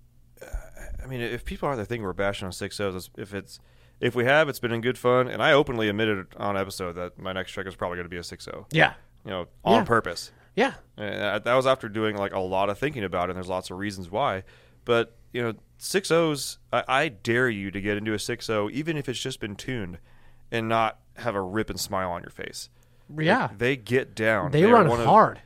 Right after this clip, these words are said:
Speaker 1: the nastiest sounding trucks when they
Speaker 2: <laughs> Yeah,
Speaker 1: get
Speaker 2: I was just
Speaker 1: piped
Speaker 2: gonna
Speaker 1: up.
Speaker 2: say, they sound awesome.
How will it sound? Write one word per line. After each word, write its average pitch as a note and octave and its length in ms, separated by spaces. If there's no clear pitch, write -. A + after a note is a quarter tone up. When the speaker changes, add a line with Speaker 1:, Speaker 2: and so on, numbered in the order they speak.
Speaker 1:
the G#2+ 200
nastiest A#2 920
sounding G2+ 380
trucks F#2+ 380
when C#3 160
they D#3+ 60
Speaker 2:
<laughs> - 0
Yeah, D#3+ 60
Speaker 1:
get - 40
Speaker 2:
I F#2+ 40
was - 80
just F#3+ 160
Speaker 1:
piped F#3 60
Speaker 2:
gonna F#3+ 120
Speaker 1:
up. F#3+ 60
Speaker 2:
say, F3+ 280
they C#3+ 160
sound D#3+ 640
awesome. - 480